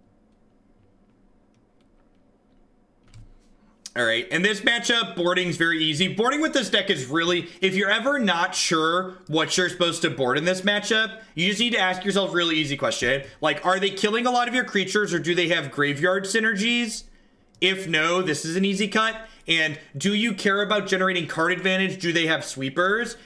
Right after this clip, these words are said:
If no, you can trim this. So your go-to trims are generally Scavenging Ooze and Lead the Stampede.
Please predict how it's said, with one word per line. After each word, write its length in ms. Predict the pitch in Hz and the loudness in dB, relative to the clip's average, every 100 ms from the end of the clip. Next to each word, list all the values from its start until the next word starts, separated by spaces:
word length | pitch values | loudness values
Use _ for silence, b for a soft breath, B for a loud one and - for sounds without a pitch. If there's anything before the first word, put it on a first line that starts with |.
| B | B
If 240 | 165 170 | -2 -2
no, 240 | 156 160 170 | -2 0 0
you 140 | 170 | -2
can 160 | 165 147 | -2 -4
trim 260 | 151 123 | -2 -2
this. 260 | 101 107 - | -2 -2 0
So 360 | 156 139 135 B | 0 0 0 B
your 160 | - 170 | -2 0
go-to 460 | 147 196 208 240 202 | 0 0 0 -2 0
trims 320 | 196 190 185 | 0 0 0
are 80 | 156 | 0
generally 420 | 156 170 170 165 | 0 0 0 -2
Scavenging 480 | - 147 147 151 165 | 0 0 0 -2 -2
Ooze 160 | 160 | -2
and 140 | 147 127 | -4 -6
Lead 160 | 135 | -6
the 80 | 160 | -6
Stampede. 720 | 160 202 196 220 226 233 208 | -2 0 -2 -2 0 -2 -4